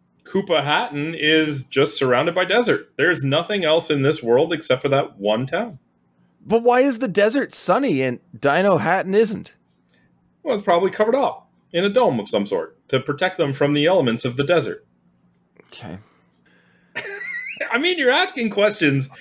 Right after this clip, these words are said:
Speaker 1: that there are clearly no answers to. I will try, but
Speaker 2: I'm
Speaker 1: I
Speaker 2: not,
Speaker 1: think
Speaker 2: I'm not asking the questions. <laughs> The
Speaker 1: You
Speaker 2: movie
Speaker 1: clearly
Speaker 2: is.
Speaker 1: are.
Speaker 2: No, the movie is presenting me with a scenario, and it has to expect that I will respond with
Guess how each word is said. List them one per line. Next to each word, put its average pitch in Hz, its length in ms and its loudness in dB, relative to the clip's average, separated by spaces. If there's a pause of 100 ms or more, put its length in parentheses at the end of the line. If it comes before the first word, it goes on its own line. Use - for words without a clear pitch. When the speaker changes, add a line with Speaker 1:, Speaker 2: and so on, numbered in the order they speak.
(140)
Speaker 1:
that 202 120 2
there 214 140 4
are 202 80 2
clearly 285 420 2
no 208 180 4
answers 190 400 0
to. 147 320 0
I 220 100 0
will 233 160 2
try, 151 540 -2 (340)
but 220 140 0
Speaker 2:
I'm 311 120 0
Speaker 1:
I 359 40 2 (100)
Speaker 2:
not, 320 100 -4
Speaker 1:
think 208 160 -6
Speaker 2:
I'm 349 140 0
not 349 300 4
asking 269 460 0
the 269 100 2
questions. - 760 0
<laughs> - 20 -2
The 180 340 0
Speaker 1:
You 302 140 0
Speaker 2:
movie 349 280 2
Speaker 1:
clearly 440 260 2
Speaker 2:
is. 403 120 0 (180)
Speaker 1:
are. - 220 0
Speaker 2:
No, 349 300 2
the 254 220 0
movie 311 400 4
is 302 120 -2
presenting 277 500 0
me 247 120 0
with 226 160 2
a 208 80 -2
scenario, 226 760 4
and 180 360 0
it 196 160 2 (140)
has 214 260 -2
to 208 180 -8
expect - 680 -2
that 180 180 2
I 170 180 4
will 170 220 2
respond 160 560 2
with 135 260 0